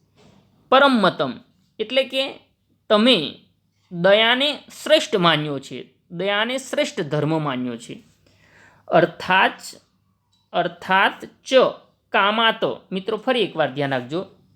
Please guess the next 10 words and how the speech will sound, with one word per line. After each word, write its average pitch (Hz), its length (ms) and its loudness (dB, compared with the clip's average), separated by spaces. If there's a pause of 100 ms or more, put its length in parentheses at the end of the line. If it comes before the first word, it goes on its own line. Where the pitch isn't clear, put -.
(160)
અહીં 180 280 -4
અર્થાત, 196 500 0 (460)
અર્થાચ 185 580 -4
શબ્દ 147 340 -8
આપેલો 139 340 -6
છે. - 240 -14 (1300)
અર્થાત, 170 680 2 (880)
અર્થાત 190 580 -2 (640)
ચ - 80 -4 (420)
કામાત. 190 500 2